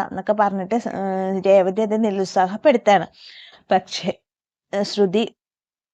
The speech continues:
ബ്രെയിൻ വാഷ് ചെയ്ത്, ബ്രെയിൻ വാഷ് ചെയ്തിട്ട് അങ്ങനെ ആ സമയത്ത്, ഏഹ്, ശ്രുതി ഓടി വന്നിട്ട് പറയും, "ശ്രുതി, ഏഹ്, സച്ചി സമ്മതിച്ചു, സച്ചി ശ്രീകാന്ത് സമ്മതിച്ചു,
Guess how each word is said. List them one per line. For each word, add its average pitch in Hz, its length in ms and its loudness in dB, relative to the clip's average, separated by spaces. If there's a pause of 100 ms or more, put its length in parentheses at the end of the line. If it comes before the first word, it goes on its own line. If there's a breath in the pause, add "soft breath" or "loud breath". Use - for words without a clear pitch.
(180)
ബ്രെയിൻ 185 480 0
വാഷ് 190 260 -4
ചെയ്ത്, 214 140 -4
ബ്രെയിൻ 196 340 -2
വാഷ് 185 240 -2
ചെയ്തിട്ട് 208 300 -4
അങ്ങനെ 196 300 -6 (440 loud breath)
ആ 214 140 -2
സമയത്ത്, 220 500 -2 (180)
ഏഹ്, 196 440 -2 (120)
ശ്രുതി 220 380 0
ഓടി 226 180 2
വന്നിട്ട് 208 280 0
പറയും, 214 300 4 (260 loud breath)
"ശ്രുതി, 214 400 2 (260)
ഏഹ്, 202 300 -2
സച്ചി 214 400 -2
സമ്മതിച്ചു, 226 500 0
സച്ചി 240 340 0
ശ്രീകാന്ത് 233 480 0
സമ്മതിച്ചു, 220 640 -2